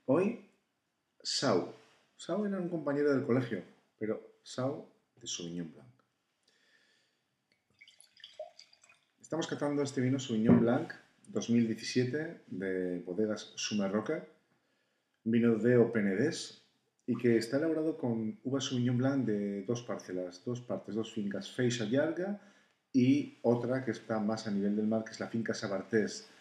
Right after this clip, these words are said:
de Sumarroca. La primera es más joven, del año noventa y seis, la segunda del año ochenta y siete, el año de plantación. En ambas dos encontraremos diferencias. Una tendrá más el terroir, más la influencia marítima, y la otra encontraremos, pues, también un poquito más de influencia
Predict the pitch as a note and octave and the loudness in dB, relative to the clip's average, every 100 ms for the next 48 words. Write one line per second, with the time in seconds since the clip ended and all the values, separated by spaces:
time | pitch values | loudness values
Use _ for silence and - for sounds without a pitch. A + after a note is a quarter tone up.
0 | - - G#2 G2 F#2+ - G#2 F#2+ F#2+ - | -20 -8 -4 -2 -2 -2 -2 -2 -4 -6
1 | F2 _ _ _ _ _ _ _ _ _ | -12 _ _ _ _ _ _ _ _ _
2 | _ _ F#2 G#2+ G#2+ A2 G#2+ - C3+ C#3 | _ _ -4 0 2 2 0 0 0 2
3 | A#2 G#2 G#2 G#2 G2+ G#2+ A2+ B2 A2+ A#2 | 2 2 2 0 0 -2 -2 -2 -4 -4
4 | A#2 A#2 G#2+ G#2 F#2+ G2 F#2 F2 F#2 F#2 | 0 2 2 0 -2 -6 -6 -8 -10 -12
5 | E2 E2+ - _ _ _ G2+ G2+ F#2+ G2 | -16 -18 -20 _ _ _ -2 0 -2 -4
6 | F#2 F2+ - F2+ - _ _ _ _ A2 | -6 -10 -12 -12 -12 _ _ _ _ 0
7 | B2+ C3 C3+ C3 B2 A2+ B2 D3 - - | 2 2 0 -2 0 0 0 0 -4 -4
8 | A#2 A2+ F#2+ F2 - E2+ - F2+ F2+ F#2 | -2 -2 -4 -6 -8 -12 -10 -10 -8 -8
9 | F2+ F2+ - F2+ G#2 A2 B2 G2+ G2+ F#2+ | -8 -8 -10 -12 -6 -2 -2 -2 -6 -10
10 | F#2+ F#2+ G2 F#2+ B2 B2 C3+ D3+ - _ | -12 -10 -8 -2 0 2 0 -2 -8 _
11 | _ _ - A#2+ B2+ C3 C3 C#3+ - G#2+ | _ _ -4 0 2 2 0 -2 -4 -4
12 | G#2 G2+ G2+ G#2+ - - - G#2+ A2+ A#2 | -2 -2 0 -2 -4 -10 -6 -2 0 -2
13 | - _ _ G#2 G#2+ G#2+ G#2+ G#2+ G#2 G#2 | -8 _ _ -6 -4 -2 -2 -2 0 -2
14 | G2 G2+ F#2+ G2 - G2+ F#2 F2 | -4 -6 -8 -8 -8 -6 -4 -6